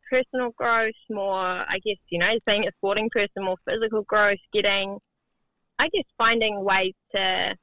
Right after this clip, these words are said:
um, just develop and get a bit deeper in understanding of what I do, who I am, and that type of thing. And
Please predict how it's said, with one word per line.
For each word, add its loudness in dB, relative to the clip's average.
um, -2
just 0
develop 2
and -8
get 2
a 2
bit -2
deeper 0
in 0
understanding -2
of -4
what 0
I 2
do, 2
who -2
I 2
am, -2
and 0
that 0
type 0
of -2
thing. 0
And -2